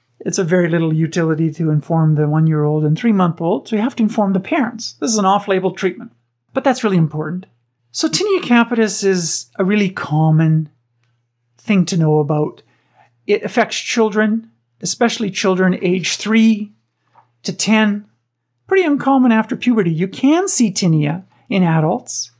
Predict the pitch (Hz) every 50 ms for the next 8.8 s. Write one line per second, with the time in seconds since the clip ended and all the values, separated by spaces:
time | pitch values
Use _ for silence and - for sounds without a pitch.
0 | _ _ _ _ _ _ _ _ _ - 233 220 220 220 - - - 240 220 190
1 | 175 170 156 - 160 160 151 147 156 190 233 240 254 294 277 220 185 160 - -
2 | 185 - - - - - - 180 156 170 165 156 151 156 175 160 156 160 160 156
3 | 151 - - - - - - - - - _ _ _ _ _ _ _ _ _ _
4 | _ _ _ _ _ _ _ _ _ _ - 240 254 247 302 226 - - 220 226
5 | 233 226 233 214 185 175 180 190 190 240 220 - - - - 220 196 190 185 175
6 | 170 170 175 175 180 190 185 - - 254 254 240 240 240 233 233 - _ _ _
7 | - - 214 202 202 185 190 190 185 185 - _ _ _ _ _ _ _ _ _
8 | _ _ - 147 160 196 214 214 190 165 151 143 156 185 -